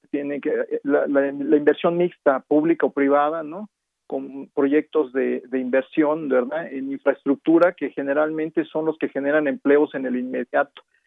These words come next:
Hay que recordar que en las grandes crisis, como por ejemplo la del veintinueve, este,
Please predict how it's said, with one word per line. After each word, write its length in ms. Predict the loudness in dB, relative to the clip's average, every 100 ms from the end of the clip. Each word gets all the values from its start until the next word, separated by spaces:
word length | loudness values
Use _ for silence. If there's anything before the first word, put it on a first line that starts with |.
| _ _
Hay 140 | -2 2
que 100 | 4
recordar 600 | 4 4 4 4 2 0
que 160 | -6
en 160 | -6 -6
las 160 | -4 -2
grandes 360 | -4 -2 -6 -4
crisis, 400 | -4 -4 -6 -8
como 240 | -2 -2
por 160 | -2 -4
ejemplo 340 | -2 -4 0
la 120 | 2 2
del 140 | 0
veintinueve, 840 | -2 -4 -4 -4 -2 0 0 -2 -8 _ _ _ _ _
este, 880 | -8 -4 -2 0 2 0 0 0 -2